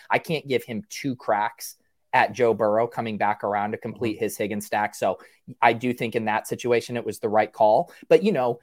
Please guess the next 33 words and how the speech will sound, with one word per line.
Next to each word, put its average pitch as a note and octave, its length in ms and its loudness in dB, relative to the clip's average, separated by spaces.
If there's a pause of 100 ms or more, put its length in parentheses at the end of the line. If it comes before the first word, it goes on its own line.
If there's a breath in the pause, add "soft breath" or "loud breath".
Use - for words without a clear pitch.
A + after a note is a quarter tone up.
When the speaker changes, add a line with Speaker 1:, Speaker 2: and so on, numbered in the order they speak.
(120)
Speaker 1:
maybe C#3+ 260 0
there C3+ 160 4
are A#2 60 4
situations B2 720 -4
where A#2 240 2
T - 180 -4
Higgins C3 360 -4
went, B2 320 -6
you C#3+ 100 -4
know, C3 180 -2
earlier C3 520 4
and B2+ 140 -4
went A#2+ 260 -2
before B2 440 2
us. G#2 140 -2
And A#2 100 -6
then B2 100 -4
you're A#2+ 140 -2
looking A#2+ 240 -4
at A#2 120 -6
this A#2+ 180 -4
side A#2 160 2
of G2+ 60 -6
the G2 60 -6
board B2+ 300 4
and C#3 100 -4
you're C3 100 0
like, A2+ 220 0 (260 soft breath)
"All - 100 8
right, C#3 300 4
there's D#3+ 180 -2
no F3+ 100 -2
one G3+ 220 -2